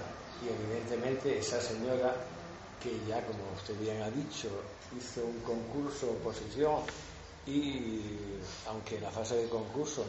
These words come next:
no era la mejor, no obtuvo, no tenía la mejor puntuación, había gente que tenía mejor puntuación que, que ella, pero en la fase de oposición, es decir, en la fase de exposición de conocimientos ante el tribunal, con creces fue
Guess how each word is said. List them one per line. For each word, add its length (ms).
no 100
era 200
la 140
mejor, 480
no 140
obtuvo, 420
no 80
tenía 280
la 80
mejor 260
puntuación, 600
había 280
gente 420
que 80
tenía 280
mejor 280
puntuación 520
que, 220
que 160
ella, 240
pero 160
en 80
la 80
fase 360
de 120
oposición, 680
es 100
decir, 180
en 80
la 80
fase 340
de 120
exposición 880
de 240
conocimientos 1000
ante 340
el 140
tribunal, 720
con 300
creces 540
fue 420